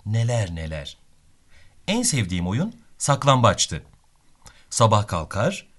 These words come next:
ve kahvaltımı yapardım. Sonra da doğru sokağa. Sokaklar benim ikinci adresimdi o zamanlar. Arkadaşlarımla bizim sokağın sonundaki eski eve giderdik.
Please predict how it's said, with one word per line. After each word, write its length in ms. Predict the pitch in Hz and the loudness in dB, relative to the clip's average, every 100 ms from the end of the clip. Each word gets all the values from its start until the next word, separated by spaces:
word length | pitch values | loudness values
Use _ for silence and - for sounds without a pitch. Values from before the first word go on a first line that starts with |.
| _ | _
ve 120 | 135 160 | -2 2
kahvaltımı 580 | 151 131 135 127 123 | 2 6 6 6 0
yapardım. 500 | 95 78 82 76 71 - _ _ _ _ _ | 0 -2 -4 -4 -10 -16 _ _ _ _ _
Sonra 460 | - 117 104 71 85 | -2 2 2 0 -2
da 260 | 127 170 - - - - 95 | -2 -2 -16 -20 -20 -16 -2
doğru 380 | 113 165 175 151 | 2 2 2 0
sokağa. 560 | 147 90 76 78 69 - - _ _ _ _ - - - - | 0 -2 -4 -6 -8 -14 -20 _ _ _ _ -20 -20 -18 -2
Sokaklar 640 | 131 120 123 135 135 123 - _ - | -2 0 -2 0 -2 -2 -16 _ -2
benim 360 | 123 143 190 - | 2 4 2 -2
ikinci 380 | 123 151 143 139 | 0 4 6 6
adresimdi 520 | 98 87 87 90 80 | 4 2 -2 -2 -4
o 140 | 78 | -4
zamanlar. 580 | 78 80 73 71 69 - _ _ _ _ _ - _ - - - _ | -4 -4 -4 -6 -10 -16 _ _ _ _ _ -20 _ -20 -20 -20 _
Arkadaşlarımla 920 | 135 147 175 170 - 190 131 147 220 - - 110 | 2 4 4 4 2 2 4 2 0 -14 -14 -2
bizim 320 | 131 135 208 | 2 2 2
sokağın 400 | 135 104 90 80 | 0 0 0 -2
sonundaki 720 | 90 98 107 120 123 190 - | -2 0 2 0 -2 -8 -4
eski 380 | 127 123 - 180 | -2 -2 -2 -2
eve 180 | 131 127 | 0 -2
giderdik. 640 | 90 80 73 73 - - | -2 -6 -6 -10 -16 -20